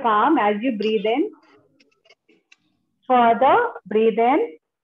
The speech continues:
When your biceps touches your ears, you have to further lift your arm and then bend to your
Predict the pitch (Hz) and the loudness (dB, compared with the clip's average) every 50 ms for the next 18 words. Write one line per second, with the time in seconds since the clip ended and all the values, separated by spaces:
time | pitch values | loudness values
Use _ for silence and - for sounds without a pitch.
0 | _ _ _ _ _ - 269 269 269 277 277 269 262 262 269 202 190 233 240 262 | _ _ _ _ _ -2 0 0 2 2 2 2 0 0 -2 -4 -2 0 2 2
1 | 320 359 - - 415 427 415 - _ _ 285 277 269 - - 294 254 247 262 269 | 0 0 0 -2 -2 -4 -4 -14 _ _ -2 -2 -2 0 -2 -2 -2 0 0 0
2 | 247 226 202 208 208 196 180 175 165 160 - _ 202 214 214 214 208 220 214 - | 0 0 0 0 2 2 2 2 0 -2 -10 _ -8 -8 -8 -6 -6 -6 -6 -6
3 | - 220 214 _ - 262 294 311 311 330 320 269 262 285 277 - - 233 208 208 | -6 -12 -12 _ -2 0 0 2 2 0 0 2 0 -2 -2 -2 -4 -2 -2 -2
4 | 208 - - 202 190 190 214 - 440 440 - _ _ _ _ _ _ _ _ _ | -2 -2 -2 0 0 2 2 0 -2 -4 -8 _ _ _ _ _ _ _ _ _
5 | - 208 214 202 208 202 208 196 185 214 226 233 240 262 269 277 277 277 - 262 | -6 -4 -2 0 0 -2 -2 -4 -2 0 0 2 2 2 2 2 2 0 -2 -6
6 | 240 233 233 247 277 427 440 | -6 -2 0 0 2 0 -2